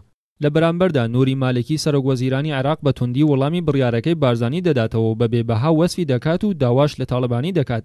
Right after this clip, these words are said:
ئەیدانێ بڕیارەکەی بارزانی بکات. مالکی دەڵێ ئەو بڕیارە هیچ بەهایەکی قانونی نییە و هیچ کاریگەریشی نابێت. هەروەها بە تەجاوزکردنە سەر باڵاترین بەڵگەنامەی عێراق کە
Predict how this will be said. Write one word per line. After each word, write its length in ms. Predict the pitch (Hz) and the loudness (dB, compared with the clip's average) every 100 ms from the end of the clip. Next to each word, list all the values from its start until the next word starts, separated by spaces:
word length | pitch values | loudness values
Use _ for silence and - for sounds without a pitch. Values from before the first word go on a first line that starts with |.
| 131 | -4
ئەیدانێ 380 | 123 117 147 196 | -2 -2 -2 -2
بڕیارەکەی 480 | 160 120 113 113 127 | -2 0 0 -2 0
بارزانی 340 | 139 143 170 | 0 0 -2
بکات. 240 | 160 107 - _ _ _ - - | -4 -8 -10 _ _ _ -20 -4
مالکی 360 | 170 175 170 180 | 0 0 0 0
دەڵێ 200 | 170 185 175 | 2 2 4
ئەو 120 | 180 165 | 2 4
بڕیارە 360 | 156 151 151 143 | 2 2 4 2
هیچ 100 | 151 143 | 0 0
بەهایەکی 460 | 139 147 143 139 - | 2 2 0 -2 -2
قانونی 360 | 139 127 135 139 | -2 -2 -2 -4
نییە 120 | 147 165 | -2 -2
و 100 | 156 | 0
هیچ 120 | 190 - | -4 -2
کاریگەریشی 640 | 139 123 120 131 135 151 | -2 0 0 -2 -2 -4
نابێت. 260 | 165 110 - - _ _ _ - | -2 -2 -6 -18 _ _ _ 0
هەروەها 360 | 147 131 127 175 | 4 4 4 2
بە 60 | 180 | 2
تەجاوزکردنە 640 | 175 147 139 127 - 135 127 | 0 2 2 2 -2 -4 -4
سەر 120 | - 175 | -2 0
باڵاترین 480 | 165 131 127 139 190 | 2 2 0 -2 0
بەڵگەنامەی 500 | 190 143 131 120 120 117 | 0 0 0 -2 0 2
عێراق 200 | 117 110 | 0 0
کە 80 | 131 | 0